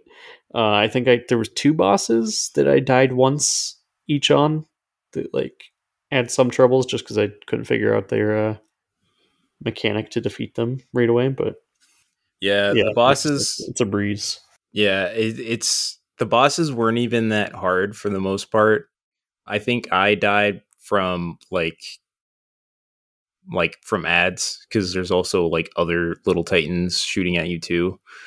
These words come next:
Speaker 2: And it could be overwhelming in terms of, like, managing, like, the ads and the boss and all that stuff, 'cause they all have, like, super abilities that they could all use at the same time. It could be, like, a perfect scenario for disaster at some
Speaker 1: <laughs>
Speaker 2: points,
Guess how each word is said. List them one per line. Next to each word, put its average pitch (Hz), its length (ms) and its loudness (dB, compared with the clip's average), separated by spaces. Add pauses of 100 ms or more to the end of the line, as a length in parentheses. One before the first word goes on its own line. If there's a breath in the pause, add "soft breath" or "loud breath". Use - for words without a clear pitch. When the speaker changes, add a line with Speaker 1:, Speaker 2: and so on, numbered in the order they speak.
(340 loud breath)
Speaker 2:
And 82 680 -4 (1080)
it 127 140 -2
could 139 120 6
be 117 140 4
overwhelming 95 680 2
in 92 140 -4
terms 90 320 -6
of, 87 100 -10
like, 87 200 0
managing, 87 640 -4
like, 82 320 -4 (540 loud breath)
the 85 160 2
ads 85 500 0
and 90 160 -4
the 85 40 -8
boss 85 520 -2
and 98 100 -10
all 87 160 -4
that 87 160 -2
stuff, 90 320 -4
'cause 87 480 -14
they 95 120 -2
all 113 220 6
have, 101 240 4
like, 90 340 0
super 104 400 0
abilities 101 580 2
that 95 140 -16
they 95 120 -4
could 95 160 -4
all 95 220 4
use 90 300 -4
at 101 100 0
the 95 80 -8
same 95 300 -2
time. 90 400 -2
It 101 100 -8
could 139 140 4
be, 139 120 4
like, 127 160 4
a 92 60 -2
perfect - 500 0
scenario 95 640 2
for 87 180 -6
disaster 85 640 -2
at 85 120 -6
some - 140 -2
Speaker 1:
<laughs> - 60 -8
Speaker 2:
points, - 520 -2